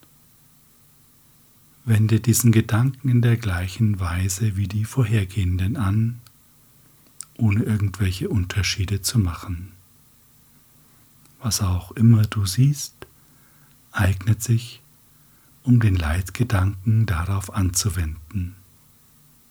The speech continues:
Achte darauf, dass du nicht in Frage stellst, ob sich etwas für die Anwendung des Leitgedankens eignet.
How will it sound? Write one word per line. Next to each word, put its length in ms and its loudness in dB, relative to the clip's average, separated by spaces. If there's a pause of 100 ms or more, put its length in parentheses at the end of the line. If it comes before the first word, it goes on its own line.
(1080)
Achte 420 -2
darauf, 720 0 (640)
dass 220 -4
du 120 4
nicht 380 6
in 120 2
Frage 520 0
stellst, 800 -6 (840)
ob 240 -4
sich 300 -6
etwas 460 -2
für 140 -4
die 200 -4
Anwendung 720 2
des 200 -4
Leitgedankens 1040 -4
eignet. 520 -6